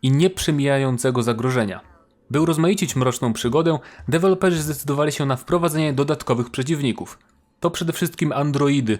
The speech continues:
przestarzałe modele wyglądające jak manekiny. Co jakiś czas trafiamy także na małe grupy ocalałych, którzy nie są zbyt przyjaźnie nastawieni do bohaterki.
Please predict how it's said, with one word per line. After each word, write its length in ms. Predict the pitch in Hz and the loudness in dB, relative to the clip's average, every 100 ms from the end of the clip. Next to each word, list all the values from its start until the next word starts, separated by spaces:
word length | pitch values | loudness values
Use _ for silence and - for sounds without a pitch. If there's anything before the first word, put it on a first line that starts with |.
| - | -4
przestarzałe 560 | - 131 - 131 151 151 | -6 -4 -2 0 2 0
modele 360 | 123 120 156 123 | 0 0 0 0
wyglądające 600 | 131 143 131 139 143 139 | 0 0 0 0 0 -2
jak 160 | 123 | -2
manekiny. 540 | 127 139 127 143 120 98 - - _ _ _ | -2 -2 -2 -2 -2 -2 -6 -20 _ _ _
Co 100 | - | 0
jakiś 300 | 160 165 151 | 0 0 -2
czas 180 | 165 143 | -2 -2
trafiamy 360 | 139 165 170 | -2 0 0
także 260 | 165 160 139 | 0 -2 0
na 140 | 139 | 0
małe 260 | 139 180 160 | 2 2 2
grupy 320 | 135 156 143 | 0 -2 -2
ocalałych, 580 | 123 - 131 147 135 - - - - | -2 0 2 2 0 -2 -16 -20 -14
którzy 280 | - 190 | -2 2
nie 120 | 190 185 | 2 2
są 140 | 156 | 0
zbyt 240 | 127 123 | -2 -6
przyjaźnie 400 | - - 127 123 | -8 -2 0 0
nastawieni 440 | 117 107 135 156 120 | -2 -2 -2 0 0
do 100 | 113 | 0
bohaterki. 600 | 110 113 110 104 - | -2 -4 -2 -2 -4